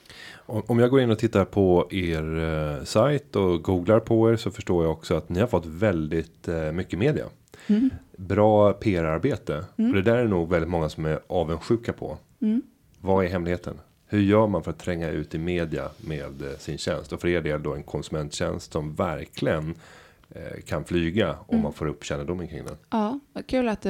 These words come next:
Speaker 2: har sett det mycket, eller vad, vad glad jag blir. Jag tycker ju att, eh, vi skulle fått ännu mer. <laughs>
Speaker 1: Självklart. Men jämfört med många andra så tror jag att de är, är,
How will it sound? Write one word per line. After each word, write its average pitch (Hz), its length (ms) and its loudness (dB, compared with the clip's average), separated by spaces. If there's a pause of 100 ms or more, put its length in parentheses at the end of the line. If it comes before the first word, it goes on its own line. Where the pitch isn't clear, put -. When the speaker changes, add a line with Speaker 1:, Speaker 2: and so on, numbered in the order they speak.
(180)
Speaker 2:
har 180 340 0
sett - 180 -8
det 214 60 -8
mycket, - 340 -6
eller 180 160 -6
vad, 170 360 -8
vad 185 100 -10
glad 185 140 -2
jag 185 80 -4
blir. 208 320 -4
Jag 180 120 -6
tycker 190 240 -8
ju 180 60 0
att, 175 240 -6
eh, 165 220 -2 (340)
vi 170 80 -4
skulle 170 160 -6
fått - 160 -6
ännu 156 180 0
mer. 185 160 -4 (320)
<laughs> 277 340 2
Speaker 1:
Självklart. - 420 6 (640)
Men 107 100 8
jämfört 113 300 6
med 160 100 6
många 113 160 8
andra 104 240 8
så 95 100 2
tror 98 160 4
jag 87 80 8
att 90 100 -4
de 92 180 0
är, 80 500 0
är, 78 640 -4